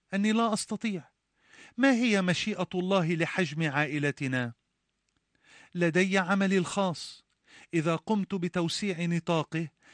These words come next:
ستزداد المخاطر، لكن الربح سيزداد أيضًا.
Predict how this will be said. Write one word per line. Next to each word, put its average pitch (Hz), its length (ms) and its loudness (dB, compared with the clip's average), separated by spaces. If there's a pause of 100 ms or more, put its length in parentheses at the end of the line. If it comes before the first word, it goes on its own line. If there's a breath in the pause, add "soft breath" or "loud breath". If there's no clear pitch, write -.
(140 soft breath)
ستزداد 175 720 0
المخاطر، 165 800 -2 (340 loud breath)
لكن 180 480 0
الربح 175 400 -4
سيزداد 170 640 0
أيضًا. 170 500 0